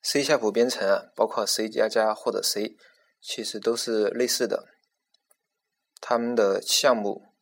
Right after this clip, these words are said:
一个项目就对应于一个编译目标，要输出文件。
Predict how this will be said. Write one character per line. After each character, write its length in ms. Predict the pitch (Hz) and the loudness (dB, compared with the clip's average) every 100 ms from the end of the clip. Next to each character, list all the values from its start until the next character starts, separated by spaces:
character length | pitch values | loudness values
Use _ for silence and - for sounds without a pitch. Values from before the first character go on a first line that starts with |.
| _ | _
一 140 | - 98 | -10 -4
个 80 | 120 | -2
项 160 | 131 | -2
目 180 | 110 95 | -4 -6
就 120 | 104 | -4
对 120 | 104 | -2
应 100 | 110 | 0
于 340 | 101 92 92 - | -2 -4 -8 -12
一 120 | 98 92 | -12 2
个 320 | 107 95 - _ _ _ _ | 4 4 0 _ _ _ _
编 160 | - 113 | -2 0
译 40 | |
目 140 | 117 113 | 2 4
标， 380 | 101 104 110 - _ - | 6 6 4 -4 _ -6
要 160 | 107 | -6
输 140 | - 107 | -4 -6
出 100 | - | -6
文 100 | 95 | -6
件。 300 | 113 165 | -4 -4